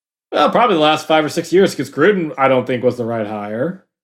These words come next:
And McDaniels definitely wasn't the fucking right hire.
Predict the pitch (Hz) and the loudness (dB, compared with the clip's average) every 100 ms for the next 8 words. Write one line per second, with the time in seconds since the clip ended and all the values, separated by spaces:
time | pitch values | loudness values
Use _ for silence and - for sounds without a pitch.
0 | _ _ _ _ - 156 156 156 156 151 | _ _ _ _ -2 2 4 2 2 2
1 | 147 139 131 127 139 170 196 151 - - | 2 2 2 0 2 2 2 0 -4 -14
2 | - - 214 - 143 127 117 117 110 107 | -6 0 0 -2 -2 0 0 -2 -2 -8
3 | 107 123 - 104 98 95 98 92 82 - | -8 -8 -8 -10 -12 -12 -14 -20 -20 -20
4 | - | -20